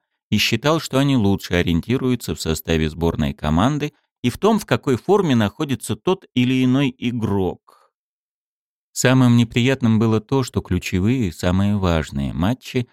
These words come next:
проходили в самом начале турнира. С главными соперниками, англичанами,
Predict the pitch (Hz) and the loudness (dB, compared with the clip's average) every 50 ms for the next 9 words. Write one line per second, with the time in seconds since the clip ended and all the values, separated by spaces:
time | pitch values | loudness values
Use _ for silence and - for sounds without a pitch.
0 | _ _ _ _ _ _ _ _ _ _ - 107 101 - - 104 95 95 131 160 | _ _ _ _ _ _ _ _ _ _ -2 -2 0 2 2 0 2 2 2 0
1 | 165 160 156 - - - - - - 123 127 131 131 127 127 127 123 - - - | 0 0 0 -2 -4 -6 -10 -4 -2 0 2 2 2 2 2 0 0 -2 -2 -2
2 | 90 80 76 71 69 65 60 - _ _ _ - 82 76 73 71 71 69 65 62 | 0 0 0 0 -2 -6 -10 -14 _ _ _ -6 -6 -4 -4 -6 -6 -8 -8 -12
3 | 64 - _ _ _ _ _ _ _ _ _ _ _ _ _ _ _ - 104 92 | -16 -20 _ _ _ _ _ _ _ _ _ _ _ _ _ _ _ -8 -4 -2
4 | 95 107 120 143 151 139 139 135 127 123 120 113 - 127 120 117 - 165 185 185 | 2 4 4 4 4 2 2 2 2 2 2 0 -2 -4 -6 -4 0 0 0 0
5 | 156 117 95 82 - - 78 76 71 67 - _ _ _ - 87 90 82 87 90 | 2 2 0 0 0 -2 -4 -2 -4 -4 -8 _ _ _ -2 -2 0 0 0 0
6 | 87 - - 76 69 67 69 67 65 65 - | -2 -2 -6 -8 -8 -8 -10 -12 -14 -18 -20